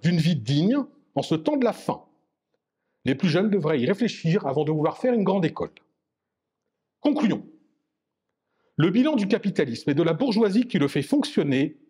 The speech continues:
plus ou moins malgré elle, est désormais un bilan officiel,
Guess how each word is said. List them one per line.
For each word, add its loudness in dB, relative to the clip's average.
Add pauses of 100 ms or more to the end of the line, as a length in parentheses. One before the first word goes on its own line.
plus 2
ou 2
moins 2
malgré -2
elle, 0 (360)
est 2
désormais 2
un 0
bilan 0
officiel, 0